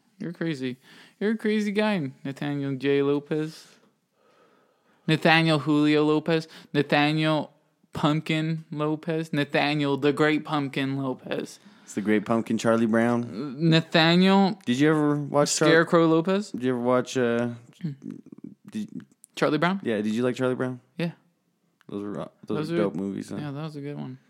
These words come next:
Speaker 2: The Great Pumpkin.
Speaker 1: Mm-hmm. And
Speaker 2: That
Speaker 1: then
Speaker 2: was
Speaker 1: The
Speaker 2: dope.
Speaker 1: Great Pumpkin's not real.
Speaker 2: Who's your favorite, uh, Peanuts character?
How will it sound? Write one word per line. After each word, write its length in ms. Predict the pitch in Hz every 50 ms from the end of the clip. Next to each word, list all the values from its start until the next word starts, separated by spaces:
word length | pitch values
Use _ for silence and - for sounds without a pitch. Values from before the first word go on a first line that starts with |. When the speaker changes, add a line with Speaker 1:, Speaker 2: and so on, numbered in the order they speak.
| _ _ _ _
Speaker 2:
The 60 | - 98
Great 240 | 104 113 104 -
Pumpkin. 420 | - 117 110 110 - - 117 113 110
Speaker 1:
Mm-hmm. 100 | 113 143
And 260 | 135 131 139 143 156 - _ _ _ _ _ - - _ _ -
Speaker 2:
That 80 | 147
Speaker 1:
then 220 | 139 139 139 139 139
Speaker 2:
was 120 | 139 135 131
Speaker 1:
The 80 | 131 135
Speaker 2:
dope. 60 | 131
Speaker 1:
Great 180 | 139 139 139 139
Pumpkin's 360 | 147 143 143 - 139 135 139
not 200 | 139 139 143 143
real. 260 | 143 151 151 139 143 - _ _ _ _ _ _ _ _ _ _ _ _ _ _ _ _ _ _ _ _ _ _ _
Speaker 2:
Who's 140 | - 123 123
your 100 | 131 123
favorite, 500 | - 135 127 123 113 117 117 117 113 110
uh, 360 | 110 110 107 107 104 104 101 - -
Peanuts 340 | - 117 117 107 101 95 -
character? 480 | - 117 101 101 98 - 107 107 104